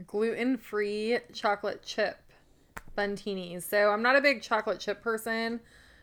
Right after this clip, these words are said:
or chocolate person in general, but this was the only option they had for gluten-free. And so I got a couple of these because we were celebrating my mom's birthday, and she's also gluten intolerant. So we got some of those for us to have something. And then we also got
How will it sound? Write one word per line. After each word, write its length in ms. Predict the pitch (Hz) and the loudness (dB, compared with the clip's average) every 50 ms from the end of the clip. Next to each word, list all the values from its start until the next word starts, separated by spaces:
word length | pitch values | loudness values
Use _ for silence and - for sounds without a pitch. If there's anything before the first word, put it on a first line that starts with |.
| - - | -20 -6
or 220 | - 185 196 190 175 | 0 0 0 0 0
chocolate 680 | - - 196 175 185 - 202 202 202 190 - - - - | -2 0 0 0 0 0 0 0 0 0 -2 -6 -12 -6
person 420 | - 208 202 202 - 208 208 202 | -4 -2 -2 -2 -2 -4 -6 -4
in 160 | 180 190 190 | -4 -4 -4
general, 560 | 185 196 180 175 185 185 185 190 202 208 214 | -2 -2 -2 -2 -2 -2 0 0 0 0 0
but 280 | 185 - 202 196 190 - | 2 4 6 6 6 6
this 200 | 196 202 - - | 2 0 0 0
was 120 | 240 220 | 0 2
the 120 | 214 220 180 | 2 0 2
only 320 | - 202 208 208 208 196 | 2 0 -2 -2 -4 -4
option 400 | - - 156 165 - - 208 202 | -2 -2 -2 -2 -2 -4 -6 -4
they 120 | 196 190 185 | -4 -4 -2
had 220 | 175 190 185 - | 0 0 -2 -2
for 140 | - 185 180 | -4 -6 -6
gluten-free. 920 | 170 185 185 185 - 175 180 170 - - 175 165 160 165 190 233 294 - - - - - - - _ _ - _ - | -4 -2 -2 -2 -2 -6 -8 -8 -10 -8 -8 -6 -6 -4 -4 -6 -6 -8 -10 -18 -20 -20 -20 -20 _ _ -16 _ 2
And 420 | 214 220 220 208 208 208 208 202 196 | 4 6 8 8 8 6 4 2 -2
so 540 | - - 226 220 220 214 214 208 214 202 - | 4 8 10 10 12 12 10 10 8 8 6
I 160 | - 208 214 202 | 6 6 4 6
got 300 | 202 226 233 247 - 220 | 8 8 8 8 6 4
a 40 | |
couple 340 | 220 - 247 240 240 240 214 | 0 0 0 2 4 4 4
of 140 | 156 185 185 | 4 2 2
these 360 | 196 196 196 196 202 196 - | 0 0 0 0 0 -2 -2
because 340 | - 202 196 - 202 196 185 | -6 -8 -2 2 2 2 2
we 60 | 208 | 2
were 100 | 202 202 | 0 0
celebrating 440 | 196 - 220 220 214 214 208 208 196 | 2 4 4 4 6 4 2 0 0
my 120 | 190 180 | 0 -2
mom's 360 | 175 175 175 180 185 190 - 170 | 0 0 0 0 -2 -4 -6 -6
birthday, 440 | 185 185 180 185 190 185 185 180 | -4 -6 -4 -2 0 0 0 -2
and 120 | 175 180 175 | -4 -6 -6
she's 240 | - - 185 180 - | -6 -6 -4 -4 -2
also 360 | 160 175 170 - 185 180 175 | -4 -4 -4 -2 -4 -4 -4
gluten 260 | 165 180 175 165 170 | -4 -6 -6 -6 -6
intolerant. 640 | 175 170 - - 165 165 170 175 175 175 170 - - | -8 -10 -6 -6 -4 -4 -2 -2 -2 -4 -4 -6 -8
So 420 | - - 190 185 180 180 180 170 175 - - - - - - _ _ _ _ _ _ _ 170 | -4 -2 0 2 2 2 2 0 -2 -8 -18 -20 -20 -20 -20 _ _ _ _ _ _ _ -8
we 160 | 185 208 196 | -6 2 6
got 220 | 214 214 - 185 | 6 6 6 6
some 160 | - 220 202 | 2 -2 0
of 160 | 208 190 180 208 | 0 0 4 6
those 540 | 254 277 269 262 254 247 254 262 247 - | 8 8 8 10 10 10 8 8 6 2
for 220 | - - 208 - - | 0 2 2 4 4
us 240 | 208 233 226 - - | 4 4 4 2 0
to 100 | 240 226 | -2 2
have 220 | 220 226 220 214 | 4 4 2 4
something. 460 | - - 220 202 - 220 214 214 214 | 2 -2 -4 -2 -2 -2 -2 -2 0
And 180 | - - 202 208 | -2 -2 0 0
then 100 | 208 202 | 0 0
we 140 | 208 208 - | 0 0 0
also 320 | - 196 262 - - 415 | 0 -2 -2 -2 -4 0
got 340 | - 220 196 180 175 165 | 4 6 6 6 6 2